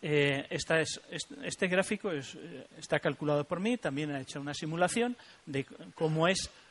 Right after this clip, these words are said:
todo el, todo el desarrollo, mm, trasladado sobre el mapa, eh, el, el ma-, eh, mapa mundi. ¿Mm? Eh,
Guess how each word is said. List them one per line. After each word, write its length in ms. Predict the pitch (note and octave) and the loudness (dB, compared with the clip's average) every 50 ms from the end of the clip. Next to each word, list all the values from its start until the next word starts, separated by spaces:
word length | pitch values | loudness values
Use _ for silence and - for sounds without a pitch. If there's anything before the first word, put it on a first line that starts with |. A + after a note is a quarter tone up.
| - - - _ _ - | -20 -20 -20 _ _ 2
todo 280 | E3 D#3+ D#3+ D#3+ D#3+ | 6 6 6 8 6
el, 320 | D#3 D3+ D3 D3 C3+ D3 - | 6 4 4 2 -2 -4 -6
todo 140 | - D3+ | -6 -4
el 80 | D3 D3 | -2 -2
desarrollo, 500 | D#3+ D3+ - F3 E3+ F3+ G3+ G3+ G#3 G3+ | -2 -2 0 -2 -2 -2 -2 -4 -4 -6
mm, 480 | F#3+ G3 - D3+ C#3 C#3+ C#3+ C3+ C3+ B2+ | -6 -8 -10 -10 -8 -8 -8 -10 -10 -10
trasladado 520 | - D3+ C#3+ B2+ C#3+ C#3+ C#3+ D#3 E3 F#3 | -8 -8 -6 -4 -2 0 2 2 0 0
sobre 500 | - - - D3+ C3+ C#3+ E3 F3+ - - | -2 -4 -4 -4 -2 -2 -2 -2 -4 -4
el 120 | C#3 B2+ B2+ | -8 -8 -8
mapa, 500 | C3 C3+ B2+ - C#3+ C3+ C3+ C3 B2 - _ - - - - - - | -6 -6 -6 -2 -2 -2 0 -2 -4 -6 _ -20 -20 -20 -20 -20 -14
eh, 920 | G3+ C#3 C3+ C3+ C3 B2+ C3 B2 B2 B2 B2 B2 B2+ - - - D3+ D3 - - | -8 -6 -4 -2 -2 -2 -4 -4 -6 -8 -10 -10 -12 -12 -14 -14 -14 -16 -14 -14
el, 80 | - D3 | -14 -14
el 200 | B2 B2+ C3 C3 | -14 -12 -10 -6
ma-, 160 | C3 C#3+ - D#3 | -6 -6 -6 -6
eh, 320 | C#3+ C3 B2 A#2+ B2+ B2+ | -10 -12 -12 -12 -12 -8
mapa 280 | B2+ C#3 C#3 C3 - C#3 | -4 -2 -2 0 0 0
mundi. 400 | C3 A#2+ A#2+ A2+ A2 G#2+ A#2+ A#2+ - - _ _ _ _ - | 0 0 -4 -6 -6 -8 -10 -10 -10 -14 _ _ _ _ -14
¿Mm? 140 | C3+ E3+ G#3+ - - - - - - - - - - - - | -10 -10 -10 -10 -12 -20 -20 -20 -18 -18 -18 -18 -20 -10 -2
Eh, 920 | - E3 D#3 D#3 D#3 D3+ D3+ D3+ D3+ D3+ D3+ D3 D3 C#3+ D3 D3 D3 C#3+ | 6 8 12 12 12 12 12 12 10 8 8 6 6 4 4 2 0 -2